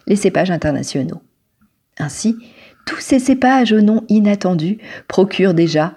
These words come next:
un dépaysement immédiat. Vous allez notamment trouver le Nieluccio, le Scarcarello, le Vermentino, l'Aleatico ou encore le Bianco Gentile.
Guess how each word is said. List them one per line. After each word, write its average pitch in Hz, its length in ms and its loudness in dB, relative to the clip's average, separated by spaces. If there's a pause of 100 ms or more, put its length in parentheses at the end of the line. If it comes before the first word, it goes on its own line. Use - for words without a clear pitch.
(140)
un 156 160 0
dépaysement 151 720 0
immédiat. 139 500 -6 (540)
Vous 135 180 -6
allez 131 200 -4
notamment 143 540 -2 (380)
trouver 156 400 2
le 165 240 2 (220)
Nieluccio, 175 800 2 (420)
le 156 160 0
Scarcarello, 185 1160 0 (380)
le 160 120 2
Vermentino, 185 1120 0 (320)
l'Aleatico 196 840 0 (260)
ou 160 140 -2
encore 156 440 -4 (160)
le 143 120 -4
Bianco 165 460 -2
Gentile. 135 680 -6